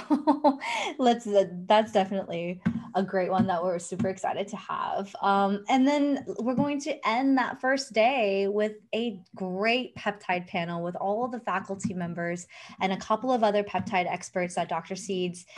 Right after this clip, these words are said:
will put on the stage for our first peptide panel.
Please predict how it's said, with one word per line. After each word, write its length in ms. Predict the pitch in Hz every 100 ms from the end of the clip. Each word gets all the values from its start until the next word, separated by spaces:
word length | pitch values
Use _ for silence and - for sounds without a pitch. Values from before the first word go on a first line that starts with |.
| -
will 120 | 180
put 180 | 180 196
on 140 | 190
the 60 | 226
stage 640 | 240 208 190 190 202 202 - - -
for 280 | - 262
our 260 | - 262 302
first 680 | - 196 175 196 - - -
peptide 800 | - 180 - - 196 175 170 156
panel. 800 | - 170 170 165 147 - -